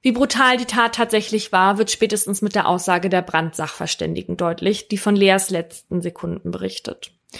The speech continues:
Unter gefühlter Anspannung, die im Gerichtssaal herrscht, erzählt sie davon, dass Lea noch bei Bewusstsein war, als sie verbrannte,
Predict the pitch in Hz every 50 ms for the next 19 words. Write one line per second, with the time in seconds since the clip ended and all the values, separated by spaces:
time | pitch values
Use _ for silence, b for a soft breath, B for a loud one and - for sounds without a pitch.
0 | B B B B B B B - 240 247 262 254 247 247 - 277 277 269 277 -
1 | - - 208 208 214 - - - 202 180 180 180 185 185 190 185 175 196 190 190
2 | 180 190 190 - - - 175 175 185 175 190 175 165 - 220 220 - - - 220
3 | 220 - 254 240 233 233 - 214 196 190 190 196 - - 202 185 202 214 208 -
4 | 226 226 214 214 214 208 214 - 208 196 196 190 196 220 214 - - - - 175
5 | 180 180 180 170 160 170 185 196 220 - 185 185 185 - - 190 - 196 170 -
6 | - 175 175 180 175 - 196 202